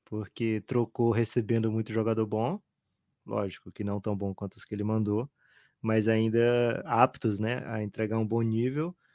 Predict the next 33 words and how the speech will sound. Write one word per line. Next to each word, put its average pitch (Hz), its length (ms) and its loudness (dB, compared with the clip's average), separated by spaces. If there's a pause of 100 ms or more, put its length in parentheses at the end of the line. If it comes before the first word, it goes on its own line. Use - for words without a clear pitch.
(140)
Conseguiu 160 400 2
trocar 147 300 4
muito 151 220 2
pouco 143 640 0 (400)
fora 117 480 4
os, 113 360 -6
os 127 160 -8
seus 113 160 -2
super 110 260 -6
craques, 139 360 2
né? 123 120 -2
Conseguiu 110 320 -6
trocar 110 240 -4
o 107 40 0
Bogdanovic, 110 680 0
conseguiu 123 280 -4
trocar 113 280 -2
o 110 40 2
Royce 110 260 0
O'Neal, 123 400 0 (580)
mas 123 180 6
ainda 117 240 8
tem 131 120 4
um 127 40 4
monte 117 340 0
de 117 120 -4
gente 113 280 -2
apta 107 520 0
a 117 100 -6
fazer 110 440 0
jogos 101 360 -2
bem 117 200 2
duros. 117 600 0